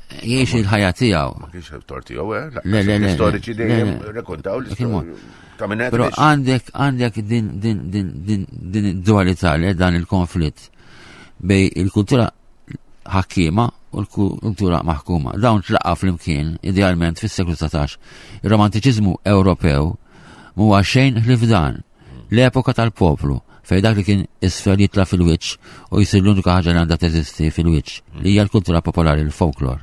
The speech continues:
Speaker 2: Mhm.
Speaker 1: Aħna parti minn dik il-kultura. Malta romantika hija Malta Ewropea li bniet fi żmienha meta l-Maltin indunaw li l-arloġġ kien dar.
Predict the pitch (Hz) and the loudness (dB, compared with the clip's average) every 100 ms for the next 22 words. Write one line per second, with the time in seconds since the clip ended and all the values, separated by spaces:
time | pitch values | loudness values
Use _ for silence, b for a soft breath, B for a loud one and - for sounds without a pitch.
0 | - 80 78 135 B B B - 113 87 | -14 -14 -12 -12 B B B -2 0 0
1 | - - 120 113 - 123 110 101 101 85 | -4 0 2 2 0 -2 0 0 -2 -2
2 | 95 82 69 - b b b b - 113 | -2 -2 -4 -6 b b b b 2 4
3 | 98 - 69 - 85 90 110 110 117 - | 2 0 -4 -2 0 2 2 0 -4 -4
4 | - 117 95 95 82 80 - 85 82 76 | -4 -2 0 0 0 -4 -4 -2 0 0
5 | 101 107 113 B B B B - 107 90 | 0 0 -2 B B B B -2 0 2
6 | 95 107 - 131 104 85 90 92 113 - | 0 0 0 0 0 2 2 2 -2 -4
7 | - - - - 95 95 110 107 110 98 | -12 -20 -20 -10 -4 0 0 0 0 2
8 | 101 90 95 - B B B B - 98 | 2 2 0 -4 B B B B -2 2
9 | 98 87 - 95 90 65 67 | 2 2 0 0 2 0 -4